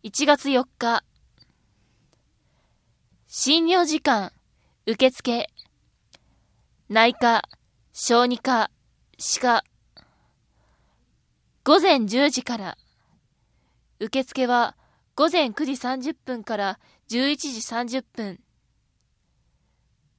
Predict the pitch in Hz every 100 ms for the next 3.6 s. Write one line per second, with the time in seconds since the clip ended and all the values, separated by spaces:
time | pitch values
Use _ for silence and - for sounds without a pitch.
0 | _ _ - 262 302 262 208 - 269 294
1 | - 214 180 - _ _ _ _ _ _
2 | _ _ _ _ _ _ _ _ - 226
3 | 262 254 254 240 233 -